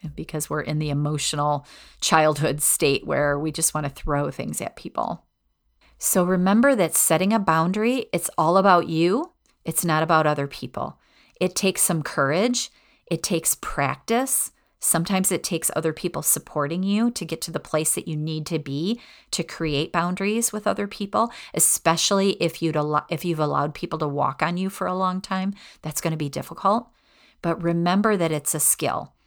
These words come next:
It's something that you can learn. It's something that you can be taught. It's something that you can practice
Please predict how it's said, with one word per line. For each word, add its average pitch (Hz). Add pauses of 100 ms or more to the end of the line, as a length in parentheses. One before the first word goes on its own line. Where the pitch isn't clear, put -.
(220)
It's -
something 208
that 196
you 175
can 151
learn. 196
It's 185
something 151
that 147
you 156
can 143
be 143
taught. 214 (240)
It's -
something 156
that 143
you 156
can 135
practice 233